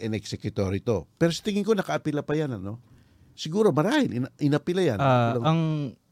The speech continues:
Speaker 2: inapil po ng tape sa,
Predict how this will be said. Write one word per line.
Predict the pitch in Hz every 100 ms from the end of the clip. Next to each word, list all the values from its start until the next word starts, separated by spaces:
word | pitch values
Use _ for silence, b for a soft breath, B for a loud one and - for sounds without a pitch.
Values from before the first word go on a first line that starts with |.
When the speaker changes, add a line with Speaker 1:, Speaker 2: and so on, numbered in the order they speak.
| _ _
Speaker 2:
inapil | 156 160 151 151 147
po | 143 135 123
ng | 123 120 117 -
tape | 117 107 - _ - _ _
sa, | - 127 107 101 98